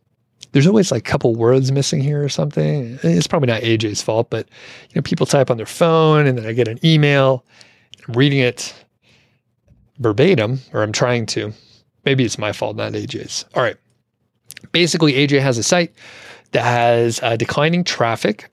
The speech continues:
over time. However, it still made eight hundred dollars last month. I do not work on the site,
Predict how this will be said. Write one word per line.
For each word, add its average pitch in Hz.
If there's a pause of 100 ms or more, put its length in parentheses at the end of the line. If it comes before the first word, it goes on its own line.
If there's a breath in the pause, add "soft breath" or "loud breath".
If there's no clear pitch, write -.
over 131
time. 135 (380)
However, 196
it 131
still -
made 165
eight 147
hundred 135
dollars 127
last 113
month. 185 (400 loud breath)
I 135
do 127
not 170
work 127
on 123
the 113
site, 117